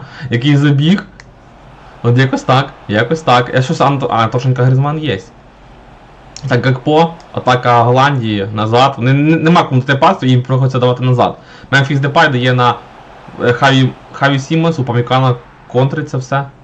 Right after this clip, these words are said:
Мемфіс, він, подивіться, як плотно грає... Збірна Франції. Абсолютно не дає даже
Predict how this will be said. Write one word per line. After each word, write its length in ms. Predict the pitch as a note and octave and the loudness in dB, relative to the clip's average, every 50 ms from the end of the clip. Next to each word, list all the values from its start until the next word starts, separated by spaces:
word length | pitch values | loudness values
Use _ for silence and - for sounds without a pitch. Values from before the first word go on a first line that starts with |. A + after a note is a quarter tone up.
| - - - - - - - - - - - - | -20 -20 -20 -20 -20 -20 -20 -20 -20 -20 -14 -6
Мемфіс, 480 | G2+ A2 A#2+ C3+ C3 C3 C#3 C3 B2+ - | -2 0 0 0 0 -2 -4 -6 -2 0
він, 180 | B2 C3 C3 | 2 2 2
подивіться, 280 | C3 E3 E3 E3 - C3 | 2 2 2 2 0 -2
як 80 | B2+ - | -4 0
плотно 300 | C#3 D3+ D#3+ D#3+ C3+ A#2+ | 2 2 2 2 2 0
грає... 400 | B2+ B2 B2 B2 A#2+ A#2+ A#2+ - - - - - - - - - - B2 | 2 2 4 4 4 2 2 0 -6 -14 -20 -20 -20 -20 -20 -10 -6 -4
Збірна 520 | A#2+ A#2 A#2 B2 C3 B2 A#2 A2+ A2 A2 | -4 -2 0 0 0 0 0 0 -2 -2
Франції. 600 | A2 - B2 B2+ B2 A#2+ A2 G#2 - - F#2 G2 - - - - | -4 -4 -2 0 0 0 0 -2 -6 -10 -10 -10 -10 -14 -18 -18
Абсолютно 360 | - - - F#3 A3+ E3 C3+ C3 | -12 -10 -8 -4 -2 0 2 4
не 160 | C3 C3 C3 | 4 4 4
дає 240 | C3 C3 C3 D#3 D3 | 4 4 4 2 2
даже 340 | C3 C3 B2+ C3 C3 A#2+ | 2 2 2 2 0 -2